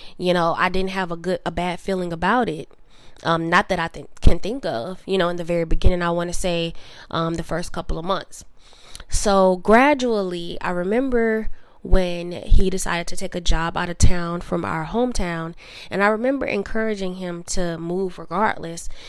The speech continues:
Now, at this point, he was considering staying in town or taking this job, and the job was a great opportunity for him to get his career started. So I, I, I encouraged him. It was about two hours away from our hometown, and I'm like, "Yo,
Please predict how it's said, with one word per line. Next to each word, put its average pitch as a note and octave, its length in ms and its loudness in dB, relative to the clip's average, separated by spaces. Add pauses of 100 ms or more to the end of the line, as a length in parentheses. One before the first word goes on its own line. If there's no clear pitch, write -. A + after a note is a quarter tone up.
(140)
Now, F#3+ 200 6
at C4+ 140 4
this D4+ 180 2
point, G3 400 4 (1040)
he A3 140 8
was G#3 160 2
considering F#3+ 500 -6
staying F3+ 640 -4 (880)
in F#3+ 180 0
town F3+ 680 0 (320)
or F3 100 0
taking F3+ 360 2
this E3 160 -14
job, F#3 520 -4
and E3 180 -8
the E3+ 60 -4
job G#3+ 320 0
was G3 160 -4
a F3 60 -6
great F3 220 -6
opportunity F3+ 520 -6
for E3+ 200 -8
him E3+ 180 -8
to E3 60 -8
get E3 160 -8
his E3 160 -8
career F3 560 -6 (420)
started. - 580 0 (420)
So G3 440 2
I, A#3 160 2 (100)
I, - 160 0
I A3+ 120 2 (160)
encouraged G#3+ 520 0
him. G#3 320 -4
It G#3 100 0
was G#3 100 -2
about F#3+ 260 -8
two A3 220 0
hours G3 240 -4
away F#3 180 -4
from F#3 220 -10
our F#3 160 -6
hometown, F#3 440 -8
and F3 80 -8
I'm F#3+ 140 -4
like, F#3 240 -4
"Yo, F#3 460 -2